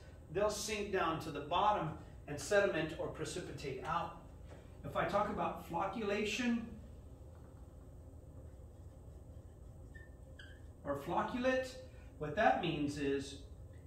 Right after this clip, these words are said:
it's clumpy. The bacteria are growing in a medium, but what I might see is little mats of bacteria that are all kind of clumped together.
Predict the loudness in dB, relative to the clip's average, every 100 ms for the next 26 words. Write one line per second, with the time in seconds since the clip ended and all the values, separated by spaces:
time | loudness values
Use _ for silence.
0 | -14 -14 -14 -14 -14 -14 -14 -14 -8 -6
1 | -4 2 4 6 4 0 -2 -10 -12 -14
2 | -14 -14 -14 -14 -14 -14 -12 -12 -14 -14
3 | -14 -4 2 4 4 4 4 4 4 4
4 | 6 4 4 4 4 4 2 2 2 0
5 | -4 -10 -14 -6 0 4 6 8 8 4
6 | 2 -2 -2 0 0 -2 -8 -6 -4 0
7 | 2 4 6 6 4 2 -2 -4 -2 -2
8 | -2 -2 0 2 2 2 2 2 2 0
9 | -2 -4 -2 -2 -2 -4 -2 0 0 0
10 | -4